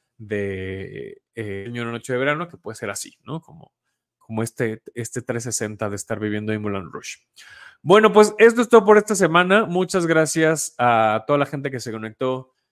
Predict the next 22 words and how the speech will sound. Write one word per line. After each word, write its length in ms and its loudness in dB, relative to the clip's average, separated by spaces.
en 160 -6
vivo 460 2
a 100 -8
través 360 -2
de 180 0
la 140 -2
página 260 -4
de 60 -6
Facebook 380 -6
y 160 -6
el 140 -6
canal 240 -6
de 100 -6
YouTube 420 -8
de 200 -8
Hablar 320 -6
de 100 -6
Teatro. 500 -6
Dice, 520 -14
bueno, 480 -10
Rebe, 500 -2
este, 400 -14